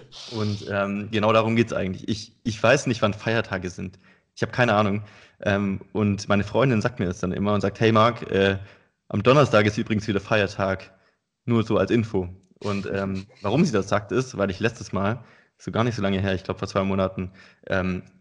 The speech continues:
Speaker 1: stand ich vor dem Supermarkt am Feiertag. Ich wollte praktisch einkaufen gehen und ich hab's halt nicht gecheckt, dass, äh,
Speaker 2: <laughs>
Speaker 1: Feiertag ist, weil ich weiß nicht, was für Wochentage wir haben. <laughs> Für mich ist jeder Tag irgendwie mehr oder weniger gleich. Und, ähm, ja, dann stand ich vorm Supermarkt und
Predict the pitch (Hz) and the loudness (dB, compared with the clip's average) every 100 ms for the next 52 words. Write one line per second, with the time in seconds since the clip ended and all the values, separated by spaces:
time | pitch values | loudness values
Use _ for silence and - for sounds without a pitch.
0 | - - - 101 107 104 - - 110 101 | -20 -10 -2 0 2 0 -4 -4 0 2
1 | 98 120 110 98 95 92 98 - 98 95 | 2 2 2 2 0 0 -4 -2 -4 -2
2 | 101 123 - _ _ _ _ _ - - | -4 -6 -10 _ _ _ _ _ -18 -10
3 | - 107 104 104 - 120 110 95 95 95 | 2 2 2 0 0 0 0 0 0 0
4 | 120 147 - _ _ _ _ - 95 101 | -2 -4 -10 _ _ _ _ -6 -4 -4
5 | 107 95 - - 107 - - - 92 - | -2 -2 -4 -4 -6 -6 -12 -10 -10 -8
6 | - 202 95 98 160 127 135 98 - - | 0 2 2 2 0 0 -2 -2 -8 -8
7 | 92 95 - - - 98 104 90 98 101 | -6 -6 -10 -14 -6 -4 -4 -8 -8 -8
8 | 95 104 95 95 95 92 92 104 139 - | -8 -8 -8 -6 -8 -8 -8 -8 -10 -14
9 | - - - 113 - 120 - - - - | -20 -20 -4 -4 -2 -6 -8 -16 -20 -20
10 | _ 107 104 107 113 101 101 110 104 104 | _ -4 -2 0 2 0 2 0 0 0
11 | 101 98 101 98 95 98 90 95 117 - | 0 0 -2 -2 0 0 0 0 -2 -4
12 | - - - - _ _ _ - 107 104 | -14 -20 -20 -20 _ _ _ -6 -2 0
13 | 98 98 101 101 98 120 117 98 95 95 | -2 -4 -4 -4 -2 -2 -2 -4 -6 -6
14 | 110 104 - 104 104 131 139 139 143 - | -4 -4 -4 -4 -4 -4 -4 -4 -6 -8
15 | - 107 107 107 - | -4 -2 -2 -4 -10